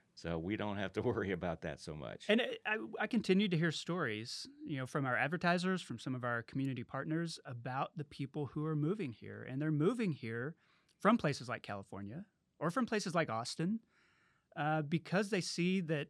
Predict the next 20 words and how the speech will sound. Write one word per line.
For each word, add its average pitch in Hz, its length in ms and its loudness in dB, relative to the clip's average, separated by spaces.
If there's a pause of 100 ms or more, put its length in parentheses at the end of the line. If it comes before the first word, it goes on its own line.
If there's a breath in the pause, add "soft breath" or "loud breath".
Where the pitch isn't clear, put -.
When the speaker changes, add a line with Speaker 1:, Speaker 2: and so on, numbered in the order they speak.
(120)
Speaker 2:
number 160 200 -2
one, 156 240 0
it's - 260 -8 (280)
still 175 320 -6 (160)
fairly 185 260 2
cheap - 420 -4
to - 100 -2
live 180 260 2
in 208 80 -4
Amarillo, 180 480 2
especially 196 380 0
if - 80 -2
you're 175 100 2
working 180 280 0
remotely. 143 500 0 (800 soft breath)
Uh, 165 280 4
and 175 120 4
number 202 180 2
two, 302 340 -2
like, 233 280 -6